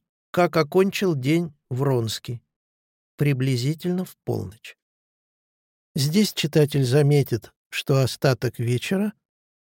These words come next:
после того, как Левин покидает Щербацких, будет описан позже.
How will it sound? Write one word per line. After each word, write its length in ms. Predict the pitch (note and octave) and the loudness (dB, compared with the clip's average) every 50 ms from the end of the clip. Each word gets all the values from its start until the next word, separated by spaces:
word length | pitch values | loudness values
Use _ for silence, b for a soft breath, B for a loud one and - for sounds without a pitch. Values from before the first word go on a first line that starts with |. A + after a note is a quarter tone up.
| - | -4
после 300 | - C#3+ C3 - C#3+ C#3 | -2 -2 -2 0 -2 -2
того, 260 | - - C#3+ C#3 C#3 | 0 2 2 2 2
как 260 | B2 - C3 - - - | 2 0 -2 -2 -2 -2
Левин 400 | B2+ C3+ B2+ A#2+ A2 A2+ A2 G#2 | 0 2 2 2 0 -2 -4 -4
покидает 600 | - D3+ B2+ - C3+ A#2+ A#2+ B2+ A#2 A2 G#2 - | -4 -6 -4 -2 -2 -2 0 0 0 0 -2 -4
Щербацких, 760 | - - D3 C3 C3 C#3 E3+ F#3+ - - - - G3 - - _ _ _ _ _ _ _ _ _ | -4 -2 -2 -2 0 2 2 2 0 -2 -6 -6 -6 -6 -8 _ _ _ _ _ _ _ _ _
будет 400 | - D#3 D3+ G3+ F#3+ A3 G3+ - | -6 -4 -2 -2 -2 -2 -2 0
описан 560 | D3+ C3+ A#2+ - D#3+ F#3 F#3 - - F3+ F#3 E3 _ - | 0 0 0 0 -2 -2 -2 -2 -4 -4 -4 -6 _ -4
позже. 420 | - C3+ A2+ G#2 G2 F#2+ F#2+ F#2 | -2 0 0 0 -2 -6 -10 -12